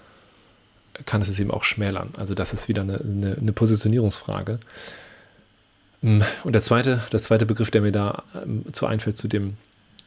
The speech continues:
ähm, Zitat ist, ist Handlungsfähigkeit. Ich glaub, das hattest du vorhin auch schon mal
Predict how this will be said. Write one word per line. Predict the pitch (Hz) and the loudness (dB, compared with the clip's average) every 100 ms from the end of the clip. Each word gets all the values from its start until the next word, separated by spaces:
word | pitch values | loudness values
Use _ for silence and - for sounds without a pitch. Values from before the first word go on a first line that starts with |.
| - | -6
ähm, | 98 92 92 92 92 95 98 _ _ _ _ _ _ - - | -4 -2 -2 -4 -6 -10 -12 _ _ _ _ _ _ -14 -10
Zitat | - - 92 95 | -8 -4 -4 -4
ist, | 110 - | -4 -6
ist | - - | -8 -2
Handlungsfähigkeit. | 107 110 95 - 98 - - 90 | -2 -2 -4 -2 -2 -4 -6 -6
Ich | - | -6
glaub, | 98 | -8
das | - 110 | -6 -8
hattest | - | -8
du | - | -8
vorhin | - 90 | -4 -4
auch | - - | -4 -6
schon | 104 | -4
mal | 95 95 | -4 -4